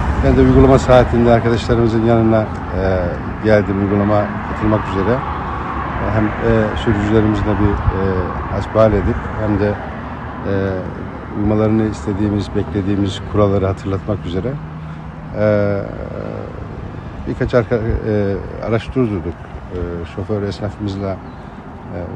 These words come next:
biraz muhabbet ettik. Yoldaki işte kazaların sebepleriyle ilgili, nelere dikkat etmeleri gerektiğiyle ilgili gerekli bilgilendirme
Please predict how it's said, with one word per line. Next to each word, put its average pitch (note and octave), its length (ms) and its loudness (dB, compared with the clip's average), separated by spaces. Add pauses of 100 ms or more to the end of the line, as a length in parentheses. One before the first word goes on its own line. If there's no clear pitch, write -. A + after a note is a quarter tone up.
(300)
biraz G2+ 180 -4
muhabbet G#2+ 400 2
ettik. - 540 -10
Yoldaki F#2+ 540 -4
işte F#2 200 -8 (140)
kazaların F#2+ 420 -4
sebepleriyle F2+ 680 -4
ilgili, E2 380 -4 (580)
nelere G2 300 0
dikkat - 260 -4
etmeleri F2+ 460 -4
gerektiğiyle F#2 460 -2
ilgili E2 400 0 (600)
gerekli A#2 480 4
bilgilendirme A2+ 640 6